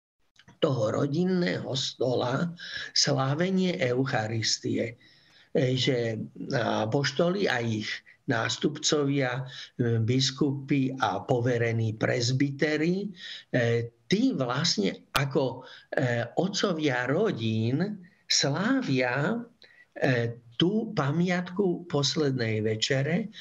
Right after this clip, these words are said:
pri ktorej majú účasť všetci prítomní na eucharistickom chlebe. No a toto sa predlžuje v tých prvotných spoločenstvách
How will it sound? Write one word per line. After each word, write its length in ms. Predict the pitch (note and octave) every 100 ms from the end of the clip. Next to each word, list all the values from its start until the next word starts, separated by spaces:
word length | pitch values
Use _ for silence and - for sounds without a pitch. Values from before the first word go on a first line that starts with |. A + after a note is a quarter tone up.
| - - -
pri 160 | E3+ E3+ E3+
ktorej 800 | F#3+ A3 E3+ B2+ B2+ D#3+ G#3+ G#3+ - -
majú 420 | D#3+ F3+ D3 A#2 -
účasť 960 | C3+ A3+ G#3 - G#2+ C3 F3 - - _ _ -
všetci 640 | - C#3 C3 D#3 D#3+ D3+ C3
prítomní 960 | A#2+ A2 A2 C3+ B2+ C#3+ D#3 E3 F3 - - -
na 160 | B2 A#2+
eucharistickom 1160 | C3 C#3 C3 D3 D3+ C#3+ - C#3+ - C#3+ C3+
chlebe. 560 | C3+ - G#2+ - G#2+ - _ _ _ _ _ _ _
No 220 | - G3+ -
a 240 | A#2 A2 - _ _ _ _ _ _
toto 380 | - G#3+ - -
sa 380 | - C3 C3+ - _ _ _ _ _ _ _ _ - -
predlžuje 960 | B2+ A#2+ A#2+ A#2+ A2 A#2+ A2 A2 E3+ -
v 300 | - - - -
tých 240 | C#3+ C#3+
prvotných 640 | D3 C#3 D#3+ E3 G#3 G3
spoločenstvách 1200 | - - G#2 G2+ G2+ - A2+ A2+ - C#3 D3 F#3